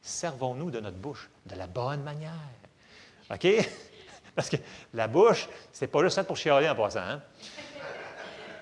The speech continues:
Pour de vrai. Tu sais, hier, j'ai été, euh, voir quelqu'un, un salon funéraire, puis, euh, il y avait du chialage qui se passait là. J'étais comme, « Misère, boy, on s'en va-tu ? » Euh, <clears throat> pourtant, puis c'est partout.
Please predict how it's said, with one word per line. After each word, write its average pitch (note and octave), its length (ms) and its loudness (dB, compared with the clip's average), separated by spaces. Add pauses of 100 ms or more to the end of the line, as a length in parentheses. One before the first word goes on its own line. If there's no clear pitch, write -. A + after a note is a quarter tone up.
(500)
Pour E3+ 140 8
de F3+ 80 10
vrai. F3 400 10 (360)
Tu B2+ 80 -2
sais, D#3 180 6 (200)
hier, A2 400 2
j'ai G#2+ 120 -2
été, C3+ 220 -2
euh, G2 560 2
voir A2 220 2
quelqu'un, A2 520 -4
un G2 40 -6
salon A2 220 -4
funéraire, A#2 440 0
puis, G2 220 -4
euh, F#2 160 -4
il F2+ 60 -8
y F#2+ 80 -2
avait G#2+ 200 -4
du F#2+ 80 -10
chialage C3+ 540 -4
qui C3 100 -10
se - 60 -14
passait C3 300 -4
là. D3+ 100 -6
J'étais - 140 -16
comme, « G2 240 -10
Misère, G#2 500 -8 (140)
boy, G#2+ 280 -4
on F#2 120 -8
s'en A2 140 -8
va-tu ? » G2 260 -10 (480)
Euh, C#3 720 8 (720)
<clears throat> - 720 -20
pourtant, G#3+ 420 8 (100)
puis C#3 120 -2
c'est G3+ 100 6
partout. A#3+ 420 4